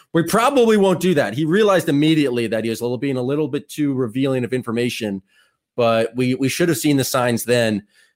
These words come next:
And it's just, I just feel bad for Daniel Theis for having to play the four, just because he had his best season of his career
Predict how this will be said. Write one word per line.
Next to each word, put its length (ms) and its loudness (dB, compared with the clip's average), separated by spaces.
And 120 0
it's 100 -4
just, 280 -2
I 80 2
just 200 0
feel 140 2
bad 280 0
for 60 -8
Daniel 320 -2
Theis 280 -4
for 100 -8
having 380 -6
to 60 -14
play 200 -10
the 100 -16
four, 380 -10
just 240 -12
because 680 -2
he 140 2
had 180 4
his 120 0
best 360 -2
season 280 2
of 60 2
his 120 2
career 580 2